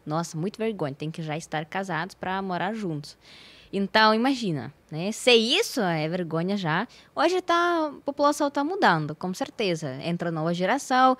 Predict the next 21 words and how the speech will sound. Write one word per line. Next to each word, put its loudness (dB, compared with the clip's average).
ah, 0
aqueles -2
tiktokers, 2
né? 0
São -6
bem -2
diferentes 0
do -2
geração, -2
por -4
exemplo, 0
da -2
minha 0
mãe, 0
né? -4
Então, 4
ah, 0
mas 4
mesmo 2
assim, 2
está, 2